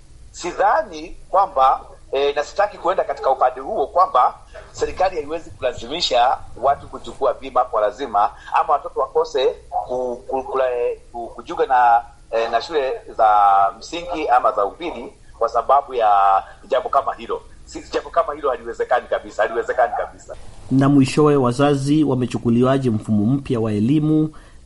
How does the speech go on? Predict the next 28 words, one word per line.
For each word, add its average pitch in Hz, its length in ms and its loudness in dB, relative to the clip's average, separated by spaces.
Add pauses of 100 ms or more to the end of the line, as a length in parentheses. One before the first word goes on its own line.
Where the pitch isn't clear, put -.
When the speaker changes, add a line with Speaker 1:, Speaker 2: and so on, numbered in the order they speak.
Speaker 2:
na 110 200 2
vile 113 220 2
vile 113 180 0
suala 98 240 -4
hilo 107 180 -2
la 90 100 0
bima 92 360 -2 (320)
kwa 107 120 -2
ujumla? 92 400 -2 (240)
Speaker 1:
Hilo 151 320 0
wazazi 156 440 0
bado 143 380 2 (280)
wanashaka 123 580 0
nalo. 127 400 0 (220)
Kwa 147 100 2
hivyo 147 120 -6
serikali 151 680 -2 (300)
ama 123 220 0
serikali 113 380 -2
kuu 170 300 -4
inahitaji 117 500 -2
na 104 320 4
Wizara 117 380 0
ya 104 120 2
Afya 120 380 2 (260)
inahitaji 123 380 -2
kujitahidi 120 520 -6
sana. 123 280 0